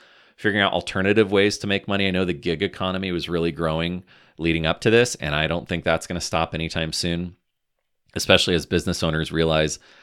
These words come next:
how much they can get done without full-time employees in their,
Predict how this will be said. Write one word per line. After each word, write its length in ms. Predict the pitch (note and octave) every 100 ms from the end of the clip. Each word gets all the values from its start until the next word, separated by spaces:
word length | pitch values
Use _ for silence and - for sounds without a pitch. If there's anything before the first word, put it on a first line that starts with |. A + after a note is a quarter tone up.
| - _
how 120 | -
much 240 | G2 F#2 -
they 120 | E2
can 140 | E2
get 220 | D#2 E2 D2
done 460 | D#2+ D#2 D#2 D#2
without 520 | - D2 - F2 F#2 -
full-time 440 | F#2 D#2+ E2+ D2+
employees 520 | D2 - C#2+ C#2+ C#2
in 80 | C#2
their, 260 | C#2 C2+